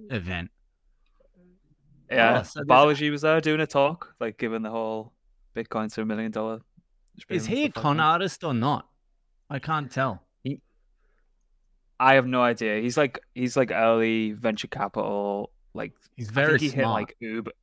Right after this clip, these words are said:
Speaker 2: hit Uber really early, and then everyone goes, like, philosophical. It's like, 'cause they hit one venture
Speaker 1: Ah.
Speaker 2: capital investment <laughs> really right, like, like Naval. Like, I quite like Naval, but, um,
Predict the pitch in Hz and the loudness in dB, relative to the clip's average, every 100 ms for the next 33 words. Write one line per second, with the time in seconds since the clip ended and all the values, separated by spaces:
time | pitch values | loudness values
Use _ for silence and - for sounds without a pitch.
0 | _ _ _ _ _ _ - - 123 120 | _ _ _ _ _ _ -4 -2 -2 0
1 | 117 117 113 117 113 107 117 131 131 113 | 4 4 4 2 2 2 2 2 0 0
2 | 104 104 104 107 110 104 104 98 - - | -2 -2 -4 -2 -2 -2 -4 -6 -12 -6
3 | 107 101 98 - 110 117 156 - _ 117 | -6 -6 -8 -8 -4 -4 -6 -16 _ -6
4 | 104 107 107 101 107 113 104 104 104 104 | -4 -4 -4 -4 -4 -2 -2 0 -2 -2
5 | 101 92 113 113 104 - 143 117 110 107 | -4 -4 -6 -6 -8 -6 -6 -4 -4 -2
6 | 107 104 113 107 113 _ - 101 - 110 | 0 0 -2 -2 -10 _ -10 -10 -8 -6
7 | 101 101 110 123 117 98 _ - - - | 0 2 2 0 -4 -6 _ -18 -18 -8
8 | - - - - - - - - - _ | -6 -4 -6 -8 -12 -12 -10 -12 -16 _
9 | _ - _ _ _ 107 107 101 98 | _ -20 _ _ _ -4 -4 -4 -12